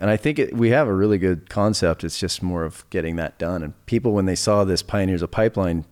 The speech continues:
uh, series that we did, like, "We want more.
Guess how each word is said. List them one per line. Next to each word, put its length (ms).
uh, 260
series 400
that 100
we 120
did, 280
like, 120
"We 100
want 240
more. 340